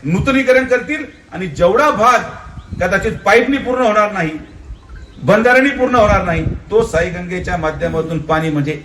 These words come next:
एक एक स्क्वेअर फीट या लाभ क्षेत्रातलं पाणी आमची जबाबदारी, तोपर्यंत मतही देऊ नका, हा माझा शब्द आहे तुम्हाला त्या ठिकाणी.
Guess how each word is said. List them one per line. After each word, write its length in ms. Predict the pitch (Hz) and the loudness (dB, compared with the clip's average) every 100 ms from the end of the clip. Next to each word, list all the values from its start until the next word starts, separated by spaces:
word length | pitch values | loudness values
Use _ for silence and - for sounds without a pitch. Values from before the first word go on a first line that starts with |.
| - | 2
एक 380 | 214 240 240 190 | 6 6 4 0
एक 240 | 214 220 | 2 2
स्क्वेअर 300 | - 180 208 175 214 | -4 -2 0 0 2
फीट 240 | 247 - - - - - 151 135 - - - - - - 123 | 2 0 -10 -18 -20 -20 -20 -20 -20 -20 -20 -20 -20 -12 2
या 160 | 165 175 | 4 4
लाभ 220 | 160 156 | 2 0
क्षेत्रातलं 520 | - 143 147 143 156 | -2 -4 -4 -4 -6
पाणी 360 | 143 131 135 147 - | -4 -4 -2 -4 -6
आमची 280 | - 135 135 | -6 -6 -4
जबाबदारी, 460 | 127 131 139 143 147 | -2 0 0 0 -2
तोपर्यंत 400 | 143 143 143 139 | 0 -2 0 0
मतही 400 | 131 131 139 151 | 2 2 2 2
देऊ 180 | 143 143 | 2 2
नका, 220 | 139 139 | -2 -2
हा 100 | 127 | -2
माझा 200 | 127 127 - | 0 0 0
शब्द 200 | 135 127 | -2 0
आहे 140 | 120 | -4
तुम्हाला 240 | 104 104 104 | -4 -6 -4
त्या 140 | - | -4
ठिकाणी. 340 | - - - | -6 -6 -8